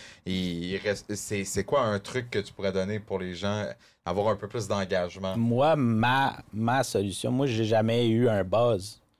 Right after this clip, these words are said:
Speaker 2: Tu sais, j'étais allé à l-, l'émission Dans l'œil du dragon.
Speaker 1: Ok.
Speaker 2: J'ai un buzz trois mois, mais tu sais, même avant ça, ça a tout le temps été,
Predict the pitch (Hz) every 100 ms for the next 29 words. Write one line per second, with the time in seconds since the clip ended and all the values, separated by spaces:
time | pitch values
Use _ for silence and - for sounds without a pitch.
0 | _ _ _ _ _ 120 - 104 110 113
1 | 113 104 104 104 98 107 107 - 117 113
2 | 107 107 110 101 107 104 107 127 160 160
3 | - - 107 113 120 - - 92 - -
4 | 95 107 107 98 117 113 - 104 110 104
5 | 101 110 143 139 90 90 131 127 131 117
6 | 107 101 - 127 110 - 113 - 147 113
7 | - 135 139 127 107